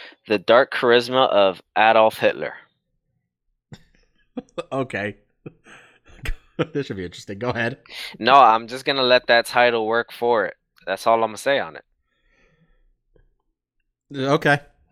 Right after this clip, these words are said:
Speaker 2: Fair enough. It's good or it's just interest-, like, it's just, you
Speaker 1: Oh,
Speaker 2: know?
Speaker 1: no, it's, it's great, man. Um,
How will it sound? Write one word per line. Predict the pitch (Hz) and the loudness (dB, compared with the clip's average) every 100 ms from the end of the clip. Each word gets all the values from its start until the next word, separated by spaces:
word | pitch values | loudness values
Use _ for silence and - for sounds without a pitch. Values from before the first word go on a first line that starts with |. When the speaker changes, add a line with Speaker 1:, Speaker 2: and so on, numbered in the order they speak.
| _ _ - | _ _ 0
Speaker 2:
Fair | 107 | 2
enough. | 117 113 - - - - | 4 2 -2 -14 -20 -16
It's | 131 104 | -14 -2
good | 143 196 269 | 6 8 8
or | 170 | 6
it's | 135 | 2
just | 131 | -2
interest-, | 165 127 110 123 | -2 -2 -6 -4
like, | 113 | -4
it's | 117 | -2
just, | 120 123 | 2 6
you | 123 | 8
Speaker 1:
Oh, | 110 | 6
Speaker 2:
know? | 101 | 4
Speaker 1:
no, | 110 | 4
it's, | 120 - - - | 2 0 -10 -4
it's | 127 - | -4 -4
great, | 95 131 117 | 2 2 2
man. | 92 101 117 _ - | -2 -6 -6 _ -4
Um, | 104 98 92 | 0 0 -4